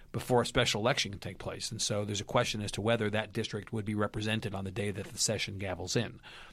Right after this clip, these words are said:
My sense is that it would not be if Hager waited to resign until after the election. So, and Hager has indicated he has no intention of resigning right now. So there is no seat to run for yet.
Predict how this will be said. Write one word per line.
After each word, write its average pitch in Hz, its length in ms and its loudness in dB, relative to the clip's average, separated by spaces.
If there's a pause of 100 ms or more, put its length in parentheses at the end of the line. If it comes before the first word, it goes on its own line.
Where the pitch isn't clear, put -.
(380)
My 107 100 4
sense 175 400 8
is 113 140 2
that 107 120 4
it 104 60 2
would 104 160 0
not 135 340 6
be 98 300 -6 (340)
if 110 180 2
Hager 104 260 2
waited 101 300 0
to - 40 -4
resign 98 320 0
until 95 220 -4
after - 160 -4
the 104 80 -10
election. 120 320 0 (1400)
So, 107 500 4
and 113 100 4
Hager 113 220 6
has 104 120 2
indicated 107 400 2
he 98 60 2
has 95 140 2
no 104 80 4
intention 98 320 2
of 92 40 0
resigning 92 280 2
right 92 140 -4
now. 123 260 2
So 110 440 4
there 151 120 6
is 156 100 4
no 131 140 6
seat 151 320 2 (100)
to - 80 -2
run 147 220 6
for 82 420 -10 (640)
yet. - 320 2